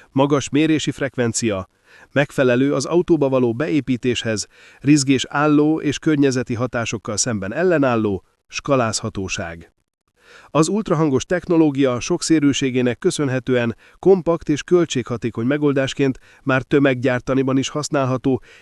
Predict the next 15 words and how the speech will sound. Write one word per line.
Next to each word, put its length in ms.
így 160
minden 340
jármű 500
gyárilag 480
felszerelhető 760
fedélzeti 640
üzemanyagmérővel. 1200
Ez 140
lehetővé 500
teszi 280
a 80
valós 340
fogyasztásmérést, 1000
segítve 540
az 240